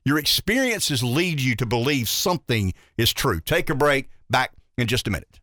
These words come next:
Eight four three, six six one, oh nine three seven is our number, but it's Thursday morning. It's seven o'clock. That means Reggie Armstrong is here to give us a, uh, kind of a briefing or an update or his take on whatever,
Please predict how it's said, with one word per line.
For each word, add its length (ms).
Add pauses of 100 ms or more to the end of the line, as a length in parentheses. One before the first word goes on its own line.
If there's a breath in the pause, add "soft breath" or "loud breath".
(120)
Eight 120
four 140
three, 200
six 300
six 180
one, 140
oh 80
nine 260
three 240
seven 320
is 160
our 140
number, 320
but 120
it's 220
Thursday 460
morning. 340
It's 140
seven 260
o'clock. 380
That 120
means 240
Reggie 320
Armstrong 680 (340 soft breath)
is 140
here 100
to 80
give 140
us 160
a, 160
uh, 100
kind 180
of 60
a 80
briefing 540
or 100
an 80
update 540
or 100
his 220
take 340
on 160
whatever, 520